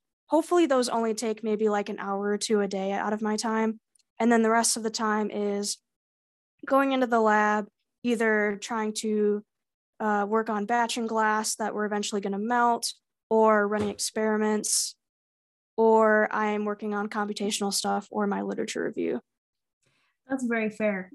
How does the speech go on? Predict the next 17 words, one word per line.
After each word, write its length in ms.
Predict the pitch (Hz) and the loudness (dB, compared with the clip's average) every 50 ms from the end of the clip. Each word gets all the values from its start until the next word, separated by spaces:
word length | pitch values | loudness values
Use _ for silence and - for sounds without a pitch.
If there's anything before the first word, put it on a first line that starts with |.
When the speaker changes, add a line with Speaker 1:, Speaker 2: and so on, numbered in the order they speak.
| - _ _ _ | -20 _ _ _
Speaker 2:
That's 460 | 226 226 214 - - - - - - - _ | -4 -4 -4 -4 -8 -10 -12 -12 -14 -10 _
a 80 | - 226 | -2 0
lot 320 | 220 226 233 240 285 339 | 0 2 4 4 6 4
of 80 | 339 262 | 4 4
variety. 640 | 240 208 202 202 214 208 - - - 76 80 - - _ _ _ _ - - - - - - - _ _ _ _ _ _ _ _ | 4 4 4 4 4 2 0 -4 -8 -12 -12 -14 -16 _ _ _ _ -6 -4 -4 -4 -4 -8 -14 _ _ _ _ _ _ _ _
Speaker 1:
Yeah, 560 | 214 226 247 247 240 233 220 214 208 208 208 - _ - | 4 6 8 8 10 8 8 8 6 4 2 -4 _ 4
um, 360 | 226 226 226 226 214 214 214 - | 4 6 6 6 6 4 2 0
I'm 120 | 196 233 | 2 4
also, 720 | 233 240 240 - - 262 247 240 226 226 220 214 208 208 - _ _ _ | 4 4 4 4 2 4 4 6 6 6 4 4 2 0 -4 _ _ _
something 360 | - - 247 240 240 247 247 | -4 -4 -2 -2 -2 -2 -2
that's 280 | 226 214 208 202 - - | 0 0 -2 -2 -2 -2
new 260 | 214 214 220 233 233 | 0 0 2 2 0
for 180 | 233 - 240 220 | -2 -2 -4 -2
me 160 | 220 214 208 | 0 0 0
right 240 | 208 202 202 202 196 | 0 0 -2 -4 -4
now 400 | 208 208 208 208 214 214 208 208 | -4 -4 -2 -2 0 0 0 -2
is 480 | - 208 208 202 202 202 202 208 - | -2 -4 -4 -4 -4 -6 -6 -6 -8